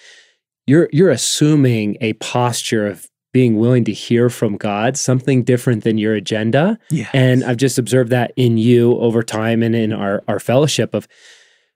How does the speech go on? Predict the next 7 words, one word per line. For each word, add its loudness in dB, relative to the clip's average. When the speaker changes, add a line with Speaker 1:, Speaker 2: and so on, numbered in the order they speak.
Speaker 1:
trying 4
to -2
cultivate 0
a -6
habit -6
of -6
consent, -2